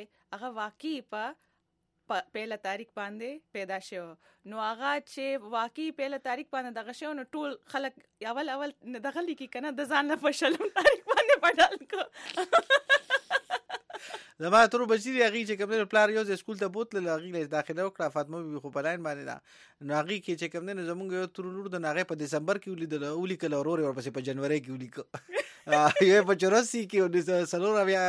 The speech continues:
Speaker 2: اتیا یم کې ولیکه، بل یې په پچیس
Speaker 1: ته
Speaker 2: کې
Speaker 1: څه وې،
Speaker 2: ولیکه.
Speaker 1: زما ټول
Speaker 2: نو هغه چې
Speaker 1: خویندې.
Speaker 2: داخلي دی، کله بوتلل، نو هغې ورته بیا ورته وروستو هغه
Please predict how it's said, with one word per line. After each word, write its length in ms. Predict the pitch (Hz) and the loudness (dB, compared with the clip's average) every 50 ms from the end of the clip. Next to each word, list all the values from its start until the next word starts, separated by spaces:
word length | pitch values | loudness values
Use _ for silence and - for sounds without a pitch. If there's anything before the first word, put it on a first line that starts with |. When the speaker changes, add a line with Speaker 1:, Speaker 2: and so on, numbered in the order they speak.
| 180 180 | 2 2
Speaker 2:
اتیا 180 | 156 185 175 170 175 | 0 2 2 2 2
یم 100 | 180 185 170 | 0 -2 -2
کې 60 | 170 170 | -4 -2
ولیکه، 300 | 160 156 143 143 143 135 | -2 -2 -2 -2 -4 -2
بل 80 | 151 156 | -2 -4
یې 60 | 151 131 | -4 -4
په 40 | 139 123 | -4 -6
پچیس 260 | 135 135 151 160 156 359 | -6 -6 -6 -6 -4 -4
Speaker 1:
ته 60 | 403 | -4
Speaker 2:
کې 80 | - | -2
Speaker 1:
څه 80 | - 403 | 0 0
وې، 180 | 349 330 285 262 | 2 2 0 0
Speaker 2:
ولیکه. 80 | - 269 | 0 -2
Speaker 1:
زما 180 | 285 330 339 349 339 | 0 0 0 0 0
ټول 100 | 381 381 370 | -2 0 6
Speaker 2:
نو 100 | 349 190 | 8 8
هغه 140 | 202 202 214 | 10 10 8
چې 100 | - 208 | 6 4
Speaker 1:
خویندې. 140 | 190 - 214 214 | 4 6 8 8
Speaker 2:
داخلي 280 | 220 226 220 240 262 277 262 | 10 10 8 6 6 8 6
دی، 80 | 247 226 220 | 6 6 8
کله 120 | 226 226 226 214 254 | 6 4 4 4 0
بوتلل، 340 | 277 277 - 262 247 233 202 190 | -2 -2 0 0 0 0 0 0
نو 80 | 180 180 | 0 0
هغې 260 | 175 170 175 202 208 202 | 0 0 0 0 2 2
ورته 180 | 190 175 - 185 170 185 | 0 0 -2 -4 -2 2
بیا 100 | 214 214 214 202 | 4 6 6 6
ورته 160 | 180 - 185 | 4 2 -2
وروستو 320 | 185 214 240 - - 190 180 | -4 -4 -6 -6 -6 -6 -2
هغه 240 | 160 160 156 185 | 0 0 -2 -2